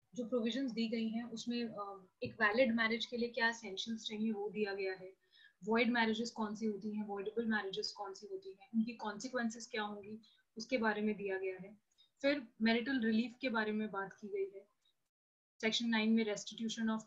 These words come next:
conjugal rights दिया है, then judicial separation,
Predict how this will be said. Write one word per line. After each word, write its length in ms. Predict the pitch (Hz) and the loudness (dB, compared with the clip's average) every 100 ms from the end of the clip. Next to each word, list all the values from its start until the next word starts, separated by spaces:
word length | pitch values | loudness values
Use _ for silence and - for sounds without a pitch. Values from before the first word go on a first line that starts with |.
| 220 | -6
conjugal 380 | 196 202 208 202 | -6 -4 -2 -2
rights 360 | 196 190 - - _ | -2 -4 -6 -18 _
दिया 240 | 208 202 190 | -8 -4 -2
है, 260 | 185 190 _ _ _ - | -4 -12 _ _ _ -2
then 140 | 214 214 | 0 2
judicial 380 | 226 226 247 240 220 | 4 4 2 0 -6
separation, 460 | - 196 190 214 | -6 -4 -4 -6